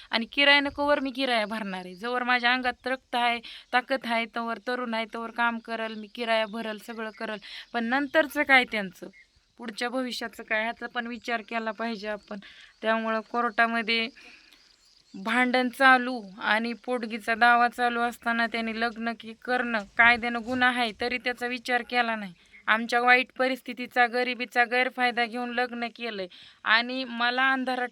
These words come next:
ठेवण्यासाठी असं उठवलं की माझी बायको गेली आणि मला वाटलं की ती गेली म्हणून मी कुठलाच निर्णय घेतला नाही. पण मी आता त्या माणसाला सोडणार नाही, मी काही ना काही निर्णय घेणार आहे. मी पैशा पाण्याने परिस्थिती माझी बिकट आहे, तर मला तुमच्या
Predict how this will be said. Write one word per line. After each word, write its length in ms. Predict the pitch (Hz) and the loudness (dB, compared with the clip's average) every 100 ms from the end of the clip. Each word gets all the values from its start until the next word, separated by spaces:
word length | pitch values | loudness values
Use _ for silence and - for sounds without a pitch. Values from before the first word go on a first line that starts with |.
| - | -6
ठेवण्यासाठी 720 | 254 247 240 254 247 240 233 | -4 -2 -4 -4 -6 -4 0
असं 300 | 233 233 254 | 2 0 -4
उठवलं 480 | 254 247 247 233 226 | -8 -6 -4 -4 -6
की 100 | - | -6
माझी 360 | 254 247 226 233 | 0 0 0 -4
बायको 380 | 202 226 220 220 | -4 -4 -6 -12
गेली 360 | 226 220 190 | -10 -10 -10
आणि 160 | 196 196 | -12 -10
मला 280 | 214 226 240 | -4 0 2
वाटलं 300 | 240 233 226 | 2 -2 -12
की 60 | 240 247 | -10 -12
ती 80 | |
गेली 360 | 220 262 254 202 - - - | -6 -4 -4 -6 -8 -20 -14
म्हणून 180 | 220 233 | -10 -6
मी 80 | 254 | -6
कुठलाच 460 | 269 277 269 269 262 | -6 -6 0 -2 -2
निर्णय 380 | 269 262 254 247 | -4 -2 -2 -2
घेतला 400 | 269 262 226 233 | -4 -6 -4 -2
नाही. 260 | 247 220 170 - - _ - | -2 -6 -10 -20 -20 _ -10
पण 120 | 233 | -8
मी 180 | 233 247 | -4 2
आता 300 | 240 240 240 | 2 2 -2
त्या 160 | 233 233 | -2 -2
माणसाला 480 | 240 240 233 220 | -2 -2 -4 -4
सोडणार 540 | 226 247 233 214 208 214 | -4 -8 -8 -6 -6 -6
नाही, 220 | 220 208 | -8 -8
मी 140 | 214 | -12
काही 260 | 220 233 240 | -2 0 0
ना 120 | 233 | -2
काही 180 | 233 226 | -4 -6
निर्णय 380 | 240 240 226 226 | -6 -6 -6 -6
घेणार 360 | 247 226 214 | -6 -6 -4
आहे. 180 | 214 202 | -4 -6
मी 140 | 208 226 | -8 -8
पैशा 400 | 233 240 233 233 | -4 -4 -6 -8
पाण्याने 400 | 240 220 220 220 | -6 -6 -10 -12
परिस्थिती 640 | 240 226 220 - 208 220 | -10 -10 -12 -16 -16 -8
माझी 260 | 220 208 | -8 -8
बिकट 380 | 202 226 - 226 220 | -10 -12 -6 -4 -2
आहे, 240 | 214 214 - - - - | -4 -6 -12 -18 -18 -8
तर 120 | 226 226 | -6 -2
मला 280 | 233 240 | 2 2
तुमच्या 460 | 247 269 254 233 | 2 -2 -6 -4